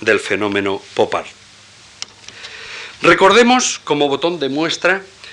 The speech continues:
este tipo de espacios geométricos ilusionistas que juegan con la ambigüedad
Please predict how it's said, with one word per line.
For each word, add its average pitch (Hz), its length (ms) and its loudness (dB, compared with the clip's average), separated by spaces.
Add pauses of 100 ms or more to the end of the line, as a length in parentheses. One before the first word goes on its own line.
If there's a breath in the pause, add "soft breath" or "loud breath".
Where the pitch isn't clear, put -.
(100)
este 196 320 2
tipo 202 520 -2
de 156 160 2
espacios 170 480 0
geométricos 160 760 0
ilusionistas 143 840 0
que 139 160 -4
juegan 160 400 2
con 139 220 -4
la 123 160 -2
ambigüedad 120 580 0